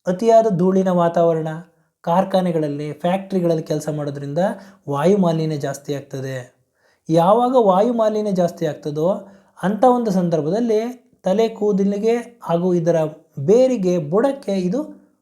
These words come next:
ಎಫೆಕ್ಟ್ ಆಗ್ತದೆ. ತಲೆ ಕೂದಲು ಬೆಳ್ಳಗಾಗುವ ಸಾಧ್ಯತೆಗಳು ಹೆಚ್ಚಿರ್ತದೆ. ವಾಯು ಮಾಲಿನ್ಯದಿಂದ ತಲೆ ಕೂದಲು ಬೆಳ್ಳಗಾಗುವ ಸಾಧ್ಯತೆಗಳಿರ್ತದೆ. ಇನ್ನು ರಾಸಾಯನಿಕಗಳು, ಕೆಮಿಕಲ್ಸ್,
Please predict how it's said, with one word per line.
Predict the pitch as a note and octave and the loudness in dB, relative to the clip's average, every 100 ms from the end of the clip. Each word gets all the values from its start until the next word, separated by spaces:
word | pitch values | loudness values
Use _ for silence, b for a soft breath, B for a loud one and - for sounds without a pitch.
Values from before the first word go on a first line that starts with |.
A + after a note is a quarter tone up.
| _ _ - | _ _ -10
ಎಫೆಕ್ಟ್ | - A#3+ - | -2 -2 0
ಆಗ್ತದೆ. | E3+ - D#3+ F3+ | -2 0 -2 -2
ತಲೆ | F#3+ E3 F3 | 0 0 0
ಕೂದಲು | F3 F3 F#3+ | 0 -2 0
ಬೆಳ್ಳಗಾಗುವ | F3 D3+ F3 E3 D3+ E3+ | 0 0 0 0 0 -2
ಸಾಧ್ಯತೆಗಳು | E3 C#3+ D3 D#3 D3 D#3 | -4 -6 -6 -6 -4 -4
ಹೆಚ್ಚಿರ್ತದೆ. | C#3+ C#3+ C#3+ C#3+ C3+ | -6 -8 -8 -8 -8
ವಾಯು | C3 C#3 D#3+ A3 | -6 0 2 2
ಮಾಲಿನ್ಯದಿಂದ | G3 F3+ A3+ B3+ B3+ A3 E3 D#3 A3 C4+ b b b b b _ | 2 2 2 2 0 0 -2 0 -2 -2 b b b b b _
ತಲೆ | E3 E3+ | -2 -2
ಕೂದಲು | E3 E3 F#3+ | 0 0 2
ಬೆಳ್ಳಗಾಗುವ | D#3 D3+ D3+ C#3+ F3+ | 2 2 0 -2 -4
ಸಾಧ್ಯತೆಗಳಿರ್ತದೆ. | C#3+ C#3 C#3+ C#3 C3+ C3 C3 B2 B2 - _ _ _ _ _ _ _ - | -4 -6 -4 -4 -6 -8 -12 -12 -12 -14 _ _ _ _ _ _ _ -2
ಇನ್ನು | B3 C#4 | 2 4
ರಾಸಾಯನಿಕಗಳು, | G#3+ G3+ A3 C4 A#3+ G3 E3+ D#3 | 6 6 4 -2 -2 -2 -2 -2
ಕೆಮಿಕಲ್ಸ್, | - C4 C#4 F3 C3+ | -2 -4 -2 -2 -4